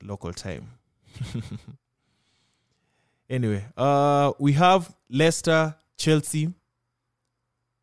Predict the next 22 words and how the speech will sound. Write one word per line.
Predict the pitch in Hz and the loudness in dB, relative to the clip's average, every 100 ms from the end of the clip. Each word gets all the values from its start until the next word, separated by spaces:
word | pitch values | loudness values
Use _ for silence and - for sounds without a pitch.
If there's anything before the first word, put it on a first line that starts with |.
| _ _ _ _ | _ _ _ _
I | 120 151 | -2 -2
feel | 151 156 147 | 0 2 2
this | 139 139 | 0 -2
is | |
the | 123 117 | -2 0
game | 131 123 | 0 2
where | 123 123 117 110 | 2 2 0 -2
Vardy | 98 123 127 123 | 0 0 0 0
will | 107 | -2
spark. | - - 127 160 - - _ _ _ | -4 -4 -2 -2 -6 -20 _ _ _
So | - 113 | -6 -6
Vardy, | 107 123 123 120 | 0 -2 0 0
Maddison. | 120 120 120 - 131 196 - _ _ _ _ _ | 0 -2 -4 -2 -2 -4 -8 _ _ _ _ _
And | 127 139 | -2 2
also, | 175 - 180 165 - _ _ _ _ _ | 2 2 2 4 0 _ _ _ _ _
Chelsea's | 220 226 226 208 | 0 2 0 -4
fixtures | - 185 190 170 - - | -4 -4 0 0 -2 -6
aren't | 180 180 165 131 | -4 0 0 0
that | 165 151 135 127 | -2 -2 -8 -4
good | 139 156 156 139 _ _ 107 110 | 4 6 6 4 _ _ -12 -4
right | 135 143 139 - - _ _ | 0 2 0 -2 -16 _ _
now. | 117 120 123 127 123 113 92 90 | -16 -10 0 2 4 2 0 -4